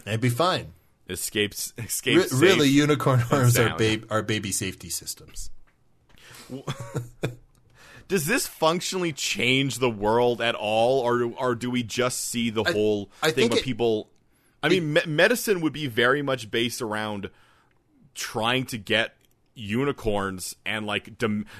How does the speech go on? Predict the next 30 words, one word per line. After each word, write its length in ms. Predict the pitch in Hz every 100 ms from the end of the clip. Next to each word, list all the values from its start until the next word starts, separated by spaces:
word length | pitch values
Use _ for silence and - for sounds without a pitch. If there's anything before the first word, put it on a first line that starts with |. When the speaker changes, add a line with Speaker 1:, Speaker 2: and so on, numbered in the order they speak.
| -
Speaker 2:
here's 280 | 165 151 196
the 80 |
thing, 100 | 135
you 100 | 110
can't 280 | 139 - 247
really 180 | 226 202
domesticate 680 | 151 151 160 196 - 131 -
them, 180 | 110 113
but 160 | 120
you 60 | 113
can 120 | 110 110
keep 260 | - 208
'em 200 | 226 208
around 320 | 170 185 196
<laughs> 0 |
virgins. 880 | 113 117 160 151 110 101 139 - - - - - _
Speaker 1:
Well, 280 | 165 175 190
and, 100 | 190 -
and 120 | 175
also, 760 | 170 190 180 156 135 120 113 117 _
um, 560 | 123 110 107 104 101 98 _ -
you 120 | 139
could 220 | 143 135 120
do 240 | 127 135
something 400 | 131 127 117 113
like 240 | 104 101
a 60 | 98
national 560 | 98 98 98 113 - 101
park, 420 | - 98 80 -
right? 380 | 85 90 120